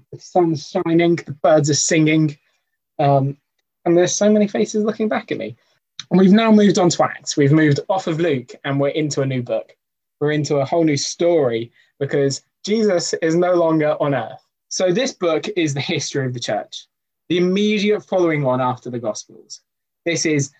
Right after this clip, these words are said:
the growth of the church as we know it. This is the,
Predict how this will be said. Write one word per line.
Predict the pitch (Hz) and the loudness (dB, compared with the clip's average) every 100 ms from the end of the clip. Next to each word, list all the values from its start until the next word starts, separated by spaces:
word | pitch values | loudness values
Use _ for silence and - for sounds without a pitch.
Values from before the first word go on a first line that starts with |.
| _ 143 | _ -6
the | |
growth | 131 147 170 175 165 | -2 0 2 0 0
of | 143 | -2
the | 135 | -2
church | 147 165 170 - | 0 0 -2 -6
as | 127 | -6
we | 127 | -6
know | 123 135 | -4 -2
it. | 196 - _ _ _ _ _ _ _ | -2 -4 _ _ _ _ _ _ _
This | 151 175 | -6 -4
is | 147 | -2
the, | 165 | -4